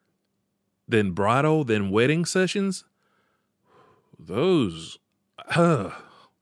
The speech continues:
I'm thinking really hard. I was thinking before this podcast, was the last time I really did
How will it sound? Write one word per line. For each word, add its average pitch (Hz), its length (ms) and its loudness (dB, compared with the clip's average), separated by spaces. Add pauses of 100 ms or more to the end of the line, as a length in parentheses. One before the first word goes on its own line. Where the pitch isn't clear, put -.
(160)
I'm 156 220 -2
thinking 110 380 -2
really 123 240 0
hard. 98 220 0
I 98 60 -2
was 110 140 -4
thinking 107 220 -4
before 98 200 -4
this 87 120 -4
podcast, 87 440 -6
was 101 120 -10
the 110 60 -6
last 92 200 -6
time 87 160 -8
I 85 60 -8
really 98 480 -4
did 101 400 -6